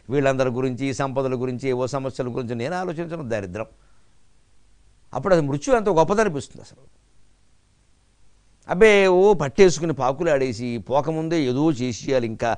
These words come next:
ఆ దండలన్నీ మెళ్ళో పడిపోవాలి, ఆ పడిన దండలతోనే ప్రాణం పోవాలి. ఇందుకే మనిషికి ఆందోళన, ఒత్తిడి, ఇక ఈ కాంక్ష, ఈ దురాశ, నా వల్ల ఏదో జరగాలి, నేను ఉండగానే జరగాలి, అవన్నీ నేను చూడాలి.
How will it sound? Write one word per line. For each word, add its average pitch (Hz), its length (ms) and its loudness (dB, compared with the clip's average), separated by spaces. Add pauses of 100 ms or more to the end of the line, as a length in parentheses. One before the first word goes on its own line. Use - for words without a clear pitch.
(220)
ఆ 131 100 8
దండలన్నీ 143 520 0
మెళ్ళో 127 340 2
పడిపోవాలి, 104 560 -2
ఆ 113 160 0
పడిన 151 200 0
దండలతోనే 160 480 0
ప్రాణం 135 280 -4
పోవాలి. 65 340 -10 (2000)
ఇందుకే 269 260 4
మనిషికి 226 340 2
ఆందోళన, 98 440 -2 (180)
ఒత్తిడి, 110 380 -6 (1080)
ఇక 147 140 -4
ఈ 196 160 0
కాంక్ష, 175 360 0
ఈ 160 220 -2
దురాశ, 160 400 0 (1000)
నా 147 140 2
వల్ల 170 240 4
ఏదో 139 320 4
జరగాలి, 95 400 -4
నేను 185 220 4
ఉండగానే 156 500 2
జరగాలి, 92 280 -4
అవన్నీ 165 340 4
నేను 147 220 0
చూడాలి. 80 420 -10